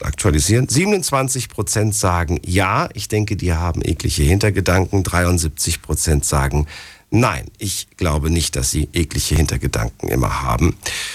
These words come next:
Und die letzte Frage, wie reagierst du, Moment, nochmal laden, wie reagierst du bei Menschen, die bei dir sehr touchy sind? Und jetzt bin ich mal gespannt, was ihr da so geschrieben habt. Also, ich bin ganz neutral, schreibt jemand, das ist allerdings ein Mann.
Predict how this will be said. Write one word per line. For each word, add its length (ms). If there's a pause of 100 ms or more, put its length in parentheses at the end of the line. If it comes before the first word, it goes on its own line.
(140)
Und 160
die 60
letzte 300
Frage, 500
wie 360
reagierst 840
du, 280 (220)
Moment, 320
nochmal 280
laden, 260
wie 100
reagierst 560
du 60
bei 160
Menschen, 480 (360)
die 80
bei 140
dir 240
sehr 220
touchy 400
sind? 420
Und 60
jetzt 160
bin 80
ich 60
mal 100
gespannt, 340
was 120
ihr 60
da 100
so 120
geschrieben 400
habt. 180 (600)
Also, 480
ich 200
bin 120
ganz 280
neutral, 600
schreibt 480
jemand, 320
das 100
ist 140
allerdings 460
ein 200
Mann. 340